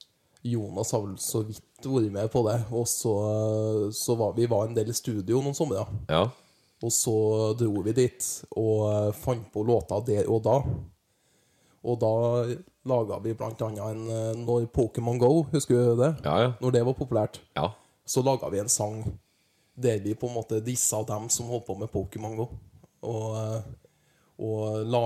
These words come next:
Speaker 1: inn, eh, forskjellige Pokémon-lyder, eh, og laga liksom en s-, vi sang, eh, for at produksjonen er ganske proff, så vi sang sånn det hørtes ut som en som var veldig lei seg fordi at han har tapt en, eh,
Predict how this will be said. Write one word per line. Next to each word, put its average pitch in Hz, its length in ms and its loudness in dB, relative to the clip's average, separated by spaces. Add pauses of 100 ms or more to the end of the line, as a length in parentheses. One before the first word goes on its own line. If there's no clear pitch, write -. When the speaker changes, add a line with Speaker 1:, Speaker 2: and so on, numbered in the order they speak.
Speaker 1:
inn, 104 360 -6
eh, 110 200 -4 (800)
forskjellige 107 840 -2
Pokémon-lyder, 110 1120 -2 (960)
eh, 107 300 -6
og 110 280 0
laga 110 280 2
liksom 110 260 -2
en 110 160 -6 (1500)
s-, - 260 0
vi 123 100 0
sang, 139 460 4
eh, 127 840 -2
for 123 220 0
at 123 100 -12
produksjonen 139 520 2
er 113 60 -2
ganske 113 260 -4
proff, 135 280 0 (100)
så 131 200 0
vi 123 120 4
sang 131 340 2
sånn 131 260 0
det 127 60 0
hørtes 107 280 -2
ut 110 80 -8
som 117 120 -4
en 113 120 -4
som 113 220 -4
var 120 100 -2
veldig 113 400 -2
lei 107 180 -4
seg 113 300 -2
fordi 110 160 -2
at 101 100 -8
han 110 80 -8
har 107 140 -8
tapt - 340 -8
en, 107 240 -6
eh, 107 280 -6